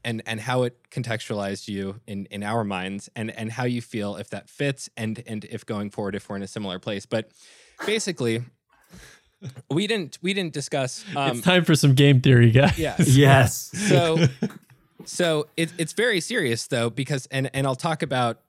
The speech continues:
Speaker 1: oth-, other tricks that are, that are maybe like this these days. But when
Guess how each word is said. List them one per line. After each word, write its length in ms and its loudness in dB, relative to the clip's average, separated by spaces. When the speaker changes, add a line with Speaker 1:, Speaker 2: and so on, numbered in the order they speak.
Speaker 1:
oth-, 240 -8
other 280 -4
tricks 440 -10
that 120 -10
are, 260 -10
that 120 -8
are 140 -10
maybe 360 -12
like 200 -10
this 180 -18
these 220 -20
days. 180 -20
But 220 -14
when 520 -2